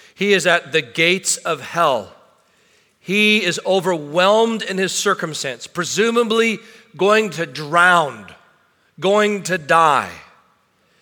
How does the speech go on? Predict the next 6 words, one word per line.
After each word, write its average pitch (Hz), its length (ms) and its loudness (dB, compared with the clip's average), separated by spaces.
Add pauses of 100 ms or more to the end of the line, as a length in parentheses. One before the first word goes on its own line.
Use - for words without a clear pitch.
(360)
He 175 140 0
has 180 200 2
one 214 340 0
place 226 400 0
to 190 120 -6
turn, 147 600 -2